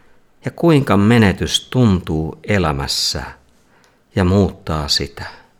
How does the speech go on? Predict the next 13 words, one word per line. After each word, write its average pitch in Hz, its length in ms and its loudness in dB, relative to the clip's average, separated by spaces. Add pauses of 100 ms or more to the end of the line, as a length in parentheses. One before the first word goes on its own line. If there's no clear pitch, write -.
(1700)
Itse - 520 0
Jeesus 131 540 2 (960)
ei 127 160 4
ollut 117 280 2
immuuni 98 520 4
tuolle 87 300 0 (120)
kivulle, 76 500 -2 (840)
kun 120 180 2
hän 113 120 2
lopulta 90 520 0 (420)
omaisensa 107 560 4
menettäneiden 90 640 -2
mielestä 82 560 -2